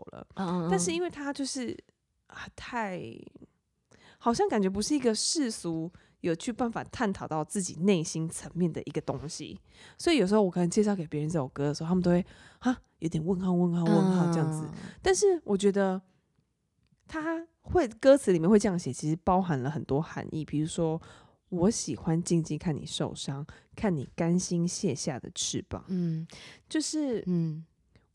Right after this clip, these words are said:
Speaker 1: 我们都知道人在很光亮的时候，或者在你在发光的时候，你会有很多额外的情绪产生，比如说你就会有骄傲，
Speaker 2: 嗯。
Speaker 1: 你就会有优越，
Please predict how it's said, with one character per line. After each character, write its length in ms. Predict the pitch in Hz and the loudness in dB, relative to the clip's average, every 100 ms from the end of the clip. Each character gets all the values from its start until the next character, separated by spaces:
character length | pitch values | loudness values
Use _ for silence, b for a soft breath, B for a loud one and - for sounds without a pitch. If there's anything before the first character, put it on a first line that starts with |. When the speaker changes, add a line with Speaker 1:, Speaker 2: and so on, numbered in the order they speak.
| _ | _
Speaker 1:
我 100 | - | 4
们 160 | 202 214 | 6 6
都 120 | 269 | 4
知 220 | 262 254 | 2 0
道 320 | 262 247 208 - - | 4 6 4 0 -2
人 420 | 165 160 170 180 | 2 2 2 0
在 240 | 180 196 185 | 2 2 2
很 320 | 170 147 143 - | 0 -4 -8 0
光 360 | 202 185 196 | 2 4 2
亮 240 | 214 180 160 | 0 -2 -4
的 100 | 156 | -8
时 240 | - 165 | -8 -4
候， 220 | 170 160 | 0 0
或 180 | 190 185 | 0 0
者 60 | 180 | 0
在 180 | 185 | -2
你 100 | 156 | -4
在 160 | 131 165 | -6 -8
发 300 | - 180 165 | -4 -2 -2
光 220 | 170 160 | 0 -2
的 100 | 143 | -2
时 160 | - 165 | -6 -4
候， 180 | 165 156 B B B B | -4 -4 B B B B
你 200 | 175 170 | 0 0
会 300 | 196 226 208 | 2 0 2
有 220 | 170 147 | 0 0
很 260 | - 143 131 | -2 -6 -6
多 760 | - 156 151 151 143 143 - - _ _ _ _ - | -2 2 2 0 -2 -6 -8 -14 _ _ _ _ -4
额 200 | 180 165 | 4 4
外 240 | 190 208 185 | 4 4 2
的 240 | 143 113 | 0 -2
情 320 | - - 131 | -2 -2 -2
绪 160 | - 185 | -2 -4
产 240 | - - | -4 -8
生， 240 | - 117 - | -6 -8 -6
比 120 | 156 | -6
如 60 | 175 | -4
说 120 | 156 | -4
你 60 | |
就 140 | 127 170 | -4 -2
会 100 | 147 | -2
有 80 | - | -4
骄 240 | - 131 123 | -4 -2 -2
傲， 260 | 143 135 - - | -4 -4 -8 -6
Speaker 2:
嗯。 360 | 175 165 151 170 | -4 -2 -4 0
Speaker 1:
你 40 | |
就 140 | 190 | 4
会 100 | 214 | 4
有 80 | 165 139 | 2 0
优 360 | 185 175 180 | 4 4 4
越， 320 | 190 190 147 | 4 2 0